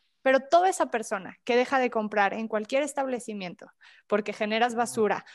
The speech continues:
Speaker 1: porque, "Oye, no me estás aceptando mi termo ahorita, me voy", cuando logran visualizar que esta heladería, esta, no sé,
Speaker 2: Ujú.
Speaker 1: de pa-, tienda de bowls, ¿no? O restaurante de bowls,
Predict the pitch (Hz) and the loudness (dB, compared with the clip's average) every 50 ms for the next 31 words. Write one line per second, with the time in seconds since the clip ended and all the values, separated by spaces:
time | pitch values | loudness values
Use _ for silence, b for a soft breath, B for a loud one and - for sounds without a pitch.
0 | B B B - 226 226 220 226 240 240 226 220 226 233 247 277 285 277 - 285 | B B B -4 -2 0 2 2 2 2 0 -2 -2 0 0 -2 -2 -2 -4 -4
1 | 269 277 269 233 254 - - - 233 233 233 240 233 226 208 - - 226 226 226 | -4 -4 -4 -6 -6 -4 -4 -4 -2 -2 -2 -2 -2 -4 -2 0 0 2 2 2
2 | 226 220 208 202 202 208 220 226 208 - 208 185 - - _ _ _ _ _ _ | 0 -2 -4 -4 -4 -4 -4 -4 -2 -2 -2 -2 -2 -4 _ _ _ _ _ _
3 | _ _ - 214 214 208 190 196 196 240 330 415 - _ _ _ _ _ _ _ | _ _ -6 -4 -2 -2 0 0 0 0 0 -2 -6 _ _ _ _ _ _ _
4 | _ _ _ _ _ - 262 262 254 254 254 262 277 285 285 311 339 349 349 320 | _ _ _ _ _ 2 2 4 4 2 2 4 4 2 2 2 0 -2 -2 -4
5 | 277 - 277 247 240 233 - 247 220 202 208 - 247 240 - - 269 277 269 247 | -4 -2 -2 -2 -2 -2 -2 0 0 0 0 -2 -4 -4 -2 -2 -2 2 2 2
6 | 233 214 214 240 233 220 196 190 - - 226 233 220 - - 247 247 240 - - | 2 2 0 0 0 0 -2 -2 -2 -4 -6 -6 -4 -4 -2 -2 -2 -4 -6 -12
7 | _ _ _ _ _ _ _ _ _ _ _ _ _ 247 233 233 226 - 294 302 | _ _ _ _ _ _ _ _ _ _ _ _ _ -14 -12 -12 -8 -2 0 0
8 | 302 - 120 120 - _ _ - 214 247 240 240 240 226 - - - 269 269 277 | 0 0 -2 -6 -18 _ _ 0 2 2 4 4 2 0 0 2 2 2 4 4
9 | 277 294 294 269 240 208 196 202 247 247 247 240 262 254 240 226 208 - - 233 | 4 6 6 6 6 4 4 6 8 8 8 8 8 6 2 0 -2 -6 -8 -6
10 | 226 220 254 294 311 254 240 226 226 - - 233 214 220 220 226 240 247 269 262 | -4 -2 0 0 2 2 2 0 -2 -4 -2 -2 0 0 0 -2 -2 -2 -2 -2
11 | 233 226 226 208 196 233 226 233 226 240 233 220 - - | -2 -2 -2 -2 -2 -2 0 2 2 2 0 -2 -8 -12